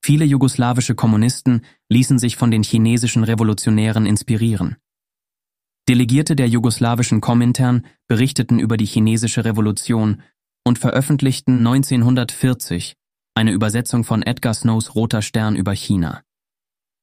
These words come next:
Einige Partisanengruppen verteilten Broschüren über die chinesische Revolution, die weite Verbreitung fanden. Einer von Titos engsten Mitstreitern,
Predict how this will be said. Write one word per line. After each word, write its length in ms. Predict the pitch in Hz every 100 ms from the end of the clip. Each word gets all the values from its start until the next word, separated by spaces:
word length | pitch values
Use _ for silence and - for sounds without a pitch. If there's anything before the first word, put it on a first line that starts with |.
| _ -
Einige 340 | 120 135 131
Partisanengruppen 1000 | - 117 113 107 117 120 113 110 113 117
verteilten 580 | 113 107 - 120 117 110
Broschüren 640 | 101 107 127 120 113 101
über 180 | 104 107
die 100 | 104
chinesische 600 | - 110 110 113 107 107
Revolution, 760 | 104 104 101 - 113 117 117 - - - -
die 120 | 110
weite 260 | 113 120 123
Verbreitung 560 | 120 107 107 - 98
fanden. 460 | - 98 95 - - _ _ _ _ _ _ _ _ _
Einer 280 | - 117 123
von 200 | 117 113
Titos 360 | - 131 127 110
engsten 420 | - 120 - 117
Mitstreitern, 720 | 110 131 - 110 104 107 101